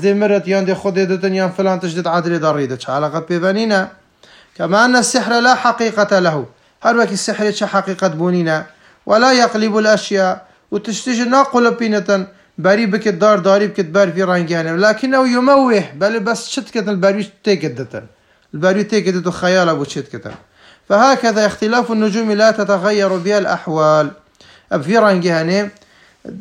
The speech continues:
گوهارتنا ستێراژی ئەحوال پێ نایەنە بەدلکردنێ. یعنی کە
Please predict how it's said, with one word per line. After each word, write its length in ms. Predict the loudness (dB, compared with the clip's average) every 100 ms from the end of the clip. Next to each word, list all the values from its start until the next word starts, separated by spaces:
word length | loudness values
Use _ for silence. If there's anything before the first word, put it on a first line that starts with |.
| -12 -4
گوهارتنا 540 | 2 4 4 2 2 2 0 -4 -10
ستێراژی 640 | -6 -2 2 2 2 -2 -6 -10 _ _ -20 -6
ئەحوال 360 | -6 0 2 2
پێ 100 | 0 0
نایەنە 340 | 2 2 2 2 0 -10 _ _ _ -12 -2
بەدلکردنێ. 800 | 0 0 -4 -4 -4 -2 -2 -2 -4 -6 _ _ _ -2
یعنی 180 | 0 0
کە 80 | 0